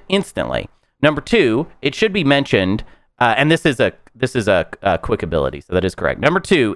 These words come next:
it should be mentioned when an ideal time to play Guard is, similar to how the ideal time for Stillness is to prevent a build.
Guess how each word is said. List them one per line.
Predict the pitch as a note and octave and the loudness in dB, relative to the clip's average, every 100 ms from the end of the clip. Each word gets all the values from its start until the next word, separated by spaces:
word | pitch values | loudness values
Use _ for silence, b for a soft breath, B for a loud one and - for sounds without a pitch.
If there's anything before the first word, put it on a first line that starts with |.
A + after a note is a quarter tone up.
| - | -4
it | - | -2
should | G#3+ | 0
be | F3 | 2
mentioned | D3+ D#3+ E3+ B2+ | 2 2 0 0
when | G2 B2+ C#3+ C#3+ C#3+ C3+ | 2 2 2 2 0 0
an | B2 | 0
ideal | B2+ A2+ G#2+ D3 C#3+ | 0 0 2 4 2
time | - C3+ B2+ A2+ | 2 0 0 -2
to | F#2+ | -6
play | - A#2+ A#2+ | 0 2 2
Guard | G#2 G#2+ G2 F#2 - | 2 2 4 2 -2
is, | A#2 G2+ F#2+ | 0 0 0
similar | D3+ D3 B2 | 0 2 2
to | A2+ | 2
how | A2+ G#2+ G2+ b b | 2 2 0 b b
the | A#2+ | 2
ideal | A2+ A2 B2 A#2 | 2 4 2 2
time | A#2+ A2+ | 0 0
for | A2 | -4
Stillness | - - B2 A#2+ G#2 - | -4 0 2 4 2 0
is | G2 | -6
to | - | -4
prevent | G2 G#2 G2+ | -2 -2 -2
a | |
build. | F#2+ F3 B2+ A2 | 2 2 2 0